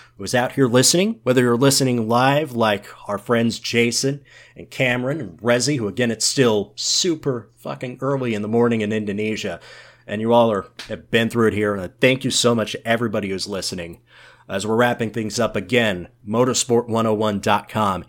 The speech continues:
youtube dot com forward slash motorsport one oh one, facebook dot com forward slash motorsport one oh one.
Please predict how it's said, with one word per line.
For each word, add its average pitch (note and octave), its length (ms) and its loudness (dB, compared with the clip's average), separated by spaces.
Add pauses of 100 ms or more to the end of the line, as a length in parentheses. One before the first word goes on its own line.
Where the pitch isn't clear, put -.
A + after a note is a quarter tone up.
youtube C#3 500 4
dot A2+ 240 2
com G#2 320 -2
forward A2+ 300 -2
slash A2 300 -4
motorsport G#2 500 -4
one G#2+ 140 -4
oh G#2 40 0
one, G2 240 -4 (280)
facebook G3+ 460 0
dot F3 260 -2
com E3 420 -2
forward F3 420 -4
slash E3 300 -2
motorsport D#3+ 520 -2
one D#3+ 160 -2
oh D#3 60 0
one. D3+ 400 0